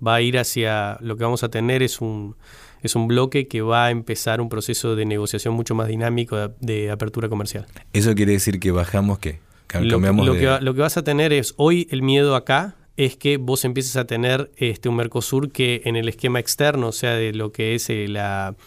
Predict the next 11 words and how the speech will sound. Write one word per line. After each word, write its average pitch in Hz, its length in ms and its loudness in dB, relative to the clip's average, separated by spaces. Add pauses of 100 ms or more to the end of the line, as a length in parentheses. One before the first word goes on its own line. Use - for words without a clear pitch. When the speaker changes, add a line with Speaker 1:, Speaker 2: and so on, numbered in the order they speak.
(640)
Speaker 1:
la, 110 200 -2
la 113 180 -2
posibilidad 113 600 0
de 120 100 2
importar 117 800 0
desde 110 220 -4
fuera 120 240 -2
del 117 80 0
Mercosur 113 640 -2
o, 110 80 0
o, 113 240 -6